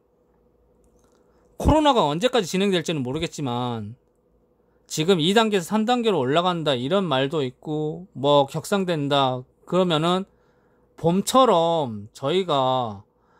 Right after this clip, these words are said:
전체가 다 폐강이 된다거나 아니면 전부 다 진행을 못하고 일부만 진행을 해야 할 수 없는 그런 상황이 될 수도 있는데 일단은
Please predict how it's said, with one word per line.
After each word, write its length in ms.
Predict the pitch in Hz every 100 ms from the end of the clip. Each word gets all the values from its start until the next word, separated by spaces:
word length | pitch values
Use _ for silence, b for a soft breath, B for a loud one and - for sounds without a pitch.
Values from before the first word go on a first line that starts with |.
| _ _
전체가 440 | 156 156 240 233
다 160 | 196 -
폐강이 380 | 247 247 233 160
된다거나 800 | 139 143 147 135 143 165 196 -
아니면 260 | 139 151 -
전부 280 | - 156 202
다 120 | 196
진행을 340 | - 180 185
못하고 400 | 135 147 - 160
일부만 440 | 120 139 185 208 165
진행을 360 | 165 170 156 170
해야 160 | 214
할 100 | 208
수 180 | - 170
없는 720 | 123 151 185 196 208 220 220 _ _ -
그런 180 | 175 180
상황이 300 | 202 208 151
될 120 | 135
수도 200 | - 131
있는데 540 | 120 123 147 135 104 _ _ _ _ _ _ -
일단은 960 | 190 - 247 226 202 190 190 135 104